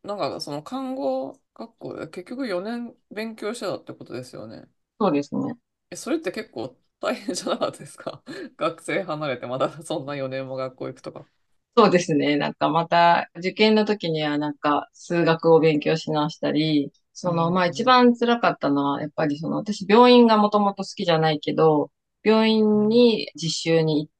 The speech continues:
Speaker 2: たり、その病院での医療の勉強を四年間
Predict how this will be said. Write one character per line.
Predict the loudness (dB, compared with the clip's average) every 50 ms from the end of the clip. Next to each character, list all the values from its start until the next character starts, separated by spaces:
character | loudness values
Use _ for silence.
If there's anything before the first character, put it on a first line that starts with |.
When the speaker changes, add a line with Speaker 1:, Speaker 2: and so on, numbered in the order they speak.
| _
Speaker 2:
た | 0 2
り、 | 4 4 6 6 6 4 2 0
そ | -6 -8 -6
の | -4 -2 0
病 | 2 4 4 4 4
院 | 2 2
で | 2 2
の | 0 0 -2
医 | -2 -2 0
療 | 0 2 2 2
の | 2 0 0 -2
勉 | -2 -2 -2 -4
強 | -4 -4 -4 -2 -2 -4 -4 0
を | 2 2 2 2 0 -4 _ _ _
四 | 0 2 2
年 | 2 2 0 -2
間 | -2 -4 -4 -4 -8